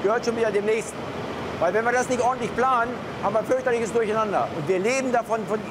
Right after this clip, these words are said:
diesem Treffen seit fünf Jahren, dass das alles, was wir machen, durchgeplant ist.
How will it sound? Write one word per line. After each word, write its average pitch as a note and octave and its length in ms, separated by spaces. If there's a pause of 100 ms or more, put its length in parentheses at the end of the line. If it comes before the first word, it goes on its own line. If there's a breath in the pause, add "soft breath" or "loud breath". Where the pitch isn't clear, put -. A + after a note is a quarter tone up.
(760)
diesem A3+ 200
Treffen A3 320
seit F#3+ 180
fünf B3 240
Jahren, G3+ 320 (580)
dass D#3 140
das F#3+ 220
alles, B3 340
was A3+ 220
wir G3 280
machen, G3+ 220 (680)
durchgeplant F3+ 560 (100)
ist. - 100